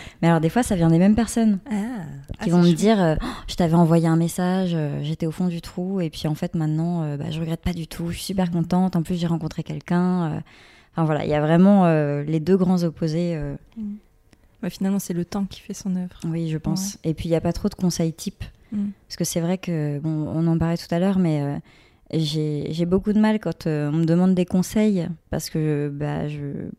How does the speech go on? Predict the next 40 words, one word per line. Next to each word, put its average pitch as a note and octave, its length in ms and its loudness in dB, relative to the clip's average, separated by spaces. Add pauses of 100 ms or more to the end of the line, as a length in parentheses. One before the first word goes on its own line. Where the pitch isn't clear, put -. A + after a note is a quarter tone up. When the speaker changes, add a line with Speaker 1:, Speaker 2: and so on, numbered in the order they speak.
(200)
Speaker 1:
je D3 140 -6
me D3+ 80 0
sens D3+ 160 -4
pas E3+ 80 0
spécialement E3+ 360 0
légitime F3 520 2
à D#3+ 180 0
conseiller E3 340 -4
quoi - 120 -4
que - 80 -10
ce F3 80 -2
soit, G3 280 -4
parce F3 120 -8
que D#3 120 -10
j'ai D3+ 120 -4
fait D3 140 -8
comme D#3 160 -2
tout E3+ 100 -8
le E3 60 0
monde, F3 240 0
j'ai, C#3+ 180 -8
j'ai D3+ 120 -4
pleuré, E3+ 460 0 (100)
<laughs> - 100 -2
j'ai - 160 -4
galéré, E3+ 560 -2
j'ai F3+ 140 -4
eu D3+ 100 -4
peur, F#3 460 -4 (680)
euh, D#3+ 320 -2
j'ai D#3 140 -4
fait D#3+ 100 -6
des D#3 240 -4
erreurs. D#3+ 340 0 (760)
Euh, C#3+ 480 -6
et D#3+ 160 -2
puis, D#3+ 380 -6
euh, D3+ 280 -4 (280)
surtout, G3 500 -2
euh, D#3 300 -2